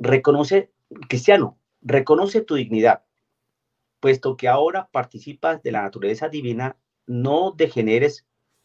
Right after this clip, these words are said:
volviendo a la bajeza de tu vida pasada. Recuerda a qué cabeza perteneces y de qué cuerpo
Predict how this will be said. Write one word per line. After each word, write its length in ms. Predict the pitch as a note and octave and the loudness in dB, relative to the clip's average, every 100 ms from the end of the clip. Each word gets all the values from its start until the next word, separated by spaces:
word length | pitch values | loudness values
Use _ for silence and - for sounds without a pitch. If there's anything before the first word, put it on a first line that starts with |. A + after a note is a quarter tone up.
| _ - | _ 2
volviendo 720 | A#2 A2 B2 C3 D#3 - _ _ - | 2 4 -2 2 2 0 _ _ -2
a 120 | A2 | 2
la 80 | A#2 | 2
bajeza 560 | C3+ B2+ A2+ C3 B2 | 0 -6 -10 -8 -10
de 160 | A#2 G#2 | -12 -16
tu 160 | - G2 | -12 -6
vida 240 | G2 A2+ | -4 -4
pasada. 420 | G2+ - C#3+ - _ _ _ _ _ _ _ _ _ - | -6 -4 -4 -6 _ _ _ _ _ _ _ _ _ 0
Recuerda 720 | A2+ - C#3+ D3 D#3+ E3+ _ _ _ _ - | 0 4 4 4 2 -2 _ _ _ _ -2
a 160 | F3 | -2
qué 220 | - F3+ F#3 | -2 -6 -4
cabeza 400 | E3+ C#3+ C#3+ - | -2 -2 -4 -8
perteneces 680 | A2+ C#3+ B2+ C3 B2+ - _ _ _ - | -8 -6 -6 -6 -8 -12 _ _ _ -12
y 140 | A2+ G#2+ | -6 -4
de 160 | G2+ | -2
qué 240 | - E3+ - - - | 2 0 -2 -20 0
cuerpo 440 | D3 D3 - C#3 | 2 2 -2 -8